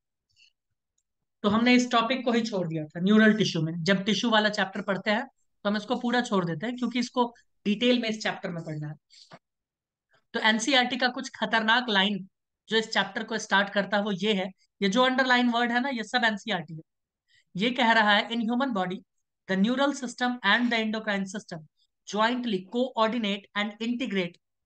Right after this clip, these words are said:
all the activities of the organ so that they function in a synchronized fashion। Coordination is the process।" चलो इसको अभी रोकते हैं, इतना तक देखो। ये एनसीईआरटी कहना चाह रहा है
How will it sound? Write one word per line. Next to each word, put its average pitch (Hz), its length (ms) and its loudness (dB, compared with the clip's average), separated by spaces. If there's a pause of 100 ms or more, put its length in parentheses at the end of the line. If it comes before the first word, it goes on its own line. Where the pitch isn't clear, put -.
(160)
all 254 320 4
the 254 120 0
activities 240 760 -2
of - 120 -4
the 220 60 -6 (140)
organ 214 300 0 (160)
so 196 120 -2
that 180 200 0
they 180 140 -4
function 269 380 0 (540)
in 196 100 0
a 214 80 0 (100)
synchronized 240 840 0
fashion। 208 400 0 (480)
Coordination 233 840 -2
is 190 120 -6
the 196 140 -2
process।" 190 280 -4
चलो 226 240 -2
इसको 208 200 -4
अभी 196 140 0
रोकते 175 300 -6
हैं, 156 60 -14 (460)
इतना 190 240 -2
तक 185 120 -10
देखो। 156 340 -16 (720)
ये 254 260 -2
एनसीईआरटी 247 560 0
कहना 233 300 -4
चाह 202 260 -2
रहा 190 240 0
है 175 180 -4